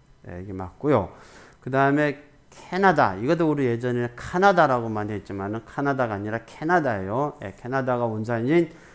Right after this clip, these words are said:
레브라도, 레, 아이레 맞습니다. 레브라도. 그 다음에 리트리버, 리트리버라고 말을 많이 하지만은 정확한 표기는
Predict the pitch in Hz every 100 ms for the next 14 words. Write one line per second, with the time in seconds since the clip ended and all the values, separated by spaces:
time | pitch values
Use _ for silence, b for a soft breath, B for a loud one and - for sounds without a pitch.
0 | B B 104 117 131 156 180 165 147 151
1 | 123 - - 120 160 131 - - _ _
2 | 107 110 120 120 135 131 98 98 92 110
3 | 92 85 87 90 98 113 120 170 170 -
4 | B B B - 113 110 107 117 139 -
5 | 202 208 175 - - - - - 110 -
6 | 160 170 151 139 127 120 117 101 101 117
7 | 120 113 98 120 160 156 147 131 143 180
8 | 175 B B B B _ - - 110 110
9 | 113 107 110 107 127 175 160